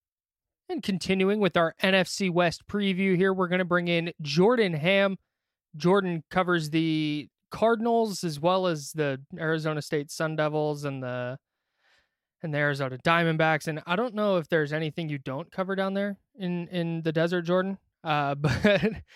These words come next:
uh, today we're gonna be talking about the Cardinals. You can find Jordan's work at sports three sixty A Z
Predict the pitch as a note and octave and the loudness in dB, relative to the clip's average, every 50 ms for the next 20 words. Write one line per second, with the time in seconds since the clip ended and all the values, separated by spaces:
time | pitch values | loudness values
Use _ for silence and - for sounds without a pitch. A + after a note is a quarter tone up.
0 | - _ _ _ - F3+ E3 D#3+ D#3+ D#3 D#3 D#3 D#3+ D#3+ - - F#3+ F#3 F#3 F3+ | -20 _ _ _ 0 0 2 2 2 2 0 -2 -4 -6 -4 0 4 4 6 6
1 | F3+ E3+ E3+ D#3+ D#3 D3 - E3+ D#3+ D3 D#3+ D3+ D3+ D3 C#3 - - D3+ D3+ C#3+ | 6 4 4 2 2 2 4 2 2 2 2 0 0 0 0 -2 0 0 2 2
2 | C#3 C#3+ C#3 C#3+ C#3 C3+ - D3+ C#3+ C#3+ C#3 C#3+ C#3 C3+ C3+ C3+ C3+ C3 - C3+ | 2 0 -2 -2 -4 -4 -2 -2 -2 0 0 0 -2 -2 -2 -4 -4 -4 -6 -10
3 | - - _ D#3 C#3+ C3+ - - - D3 C#3+ C3 - D3+ C3+ - - C#3+ C#3 C3+ | -12 -6 _ -2 -2 -2 -4 -6 -6 -4 -4 -4 -4 -6 -6 -6 -8 -8 -8 -6
4 | D3+ D#3 D3 C#3+ C3+ C#3 C#3 C3+ C3 C3 C3+ | -4 -4 -4 -4 -4 -4 -4 -4 -4 -6 -8